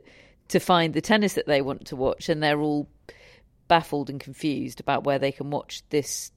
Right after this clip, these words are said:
this event that they think looks really cool and they'd like to be able to watch. So, um, there are, there are issues here for sure, and as per usual, those,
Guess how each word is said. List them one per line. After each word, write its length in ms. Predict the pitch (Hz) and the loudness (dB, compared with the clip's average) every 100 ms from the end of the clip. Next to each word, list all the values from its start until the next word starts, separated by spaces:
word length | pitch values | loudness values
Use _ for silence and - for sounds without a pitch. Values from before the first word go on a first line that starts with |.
| _ _ | _ _
this 200 | 151 - | -2 0
event 380 | 151 151 147 - | 0 0 -2 -4
that 140 | 147 | 0
they 100 | 151 | 0
think 220 | 147 165 - | 0 -4 -6
looks 240 | 139 - | -10 -4
really 180 | 160 151 | -2 -2
cool 300 | - 165 156 | 0 0 0
and 120 | 147 | -2
they'd 160 | 151 156 | -4 0
like 220 | 156 - | -2 -2
to 100 | 160 | 0
be 100 | 160 | 0
able 160 | 151 | 0
to 100 | - | -4
watch. 440 | 156 170 - - - | 2 2 2 -6 -4
So, 460 | 151 139 143 143 135 - - - - _ - | 0 0 0 -4 -8 -18 -20 -20 -20 _ -2
um, 640 | 139 139 135 131 131 135 - | 2 2 -2 -10 -12 -14 0
there 220 | 165 160 | 4 6
are, 360 | 156 156 151 147 _ - _ - | 6 4 2 -2 _ -20 _ 4
there 180 | 175 170 | 8 8
are 100 | - | 8
issues 480 | 226 - 160 147 143 | 2 2 -2 -2 -2
here 320 | 160 135 131 | -2 -2 -2
for 320 | - - - | -6 -14 -6
sure, 500 | 156 185 151 131 135 - | -2 2 2 2 -2 -4
and 260 | 143 143 - | -8 -8 -2
as 120 | - - | -2 0
per 120 | 160 | -2
usual, 440 | 160 160 139 143 | 0 -2 -2 -2
those, 640 | 135 147 147 139 - - | 0 0 0 -2 -8 -12